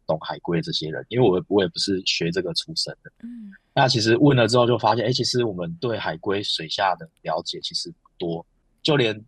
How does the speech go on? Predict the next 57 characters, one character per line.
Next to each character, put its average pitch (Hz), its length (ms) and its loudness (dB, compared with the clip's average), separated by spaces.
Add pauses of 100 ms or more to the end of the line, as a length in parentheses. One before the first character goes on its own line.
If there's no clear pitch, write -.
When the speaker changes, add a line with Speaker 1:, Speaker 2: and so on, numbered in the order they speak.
Speaker 1:
全 - 160 -6
世 117 160 -6
界 113 160 0
都 104 120 0
是 104 200 -6
哦， 82 280 -6
不 120 80 -8
仅 90 220 -12
是 101 140 -12
台 - 240 -14
湾， 80 240 -8 (680)
我 107 60 -16
们 95 220 -6
对 117 200 4
海 87 220 -2
龟 104 180 0
的 101 120 0
研 85 260 -6
究 90 220 -6
大 104 200 0
部 104 220 -6
分 92 220 -8
都 90 120 -8
是 87 400 -6
陆 101 160 -4
地 85 160 -6
上 - 320 -4
的。 - 60 -20 (300)
Speaker 2:
嗯 208 160 -6 (120)
哼。 196 100 -10
Speaker 1:
比 95 80 0
如 92 120 0
说 110 220 4
海 101 240 2
龟 98 260 2
它 92 240 -2
会 95 240 -4
上 - 220 -4
岸 87 180 -2
产 80 180 -8 (100)
卵， 78 140 -6 (400)
Speaker 2:
嗯。 240 440 -10 (160)
Speaker 1:
或 120 100 -2
者 104 140 -2
是 110 320 0
小 95 240 0
海 90 160 -2
龟 98 180 -6
它 98 140 -4
是 98 100 -6
从 87 260 -12
沙 92 240 -2
滩 87 260 -2
孵 - 260 -10
出 85 200 -10
来 76 120 -6
的， - 80 -14